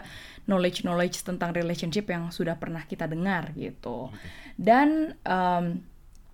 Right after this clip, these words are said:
Speaker 1: entah kenapa di obrolan kita kemarin itu jadi ngomongin orang tua kan sedikit.
Speaker 2: Right.
Speaker 1: Eh, ngomongin tentang generasi yang lebih atas, dan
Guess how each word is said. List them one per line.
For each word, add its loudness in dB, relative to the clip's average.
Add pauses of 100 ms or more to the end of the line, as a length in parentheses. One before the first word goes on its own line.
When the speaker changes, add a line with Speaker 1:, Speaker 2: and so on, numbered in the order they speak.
(180)
Speaker 1:
entah 8
kenapa 6
di 8
obrolan 8
kita 2
kemarin 4
itu 8
jadi 10
ngomongin 6
orang 6
tua 8
kan 0
sedikit. -2
Speaker 2:
Right. -4 (240)
Speaker 1:
Eh, 0
ngomongin 2
tentang 6
generasi 4
yang 2 (560)
lebih 6
atas, 2
dan 2